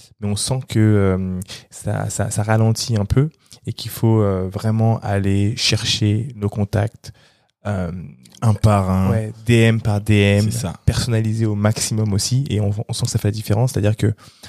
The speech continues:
Speaker 1: entre, euh, le message classique, euh, et, euh, le message personnalisé, il y a une vraie, vraie, vraie différence.
Speaker 2: Ouais, il y a une vraie différence. Euh, on va rentrer directement dans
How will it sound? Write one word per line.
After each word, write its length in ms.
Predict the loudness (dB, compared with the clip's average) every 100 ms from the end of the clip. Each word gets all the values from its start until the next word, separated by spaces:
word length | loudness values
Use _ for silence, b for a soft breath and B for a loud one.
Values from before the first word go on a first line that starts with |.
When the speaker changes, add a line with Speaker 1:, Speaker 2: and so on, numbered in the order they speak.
| B
Speaker 1:
entre, 360 | -4 -2 2 4
euh, 360 | 4 2 0 -4 -10 _ b b -2
le 120 | 2
message 440 | 2 0 -4 -4
classique, 680 | -2 -2 -4 -6 -6 -8 -2
euh, 240 | 0 0 -4 -10 _ _ -2
et, 260 | 2 4 4
euh, 580 | 4 2 2 2 0 -2 -8 -12 -16 -18 -2
le 100 | 0
message 380 | 0 -2 -6 0
personnalisé, 800 | 0 2 0 0 0 0 0 -2 b b b -14
il 80 | -10
y 40 |
a 20 |
une 160 | -8 -6
vraie, 300 | -2 2 2
vraie, 180 | 2 2
vraie 180 | 0
différence. 540 | -2 -2 -4 -4 -8 -20 _ _ _ 2
Speaker 2:
Ouais, 180 | 2 2
il 80 | 0
y 40 |
a 40 | 2
une 120 | 2
vraie 200 | 2 2
différence. 1040 | 2 2 2 4 2 2 -4 -14 -18 -18 -12 -2
Euh, 560 | 2 2 0 -2 -4 -6 B B _
on 80 | 2
va 120 | 2
rentrer 260 | 2 0
directement 540 | 0 0 0 0 0 0
dans 420 | 2 2 0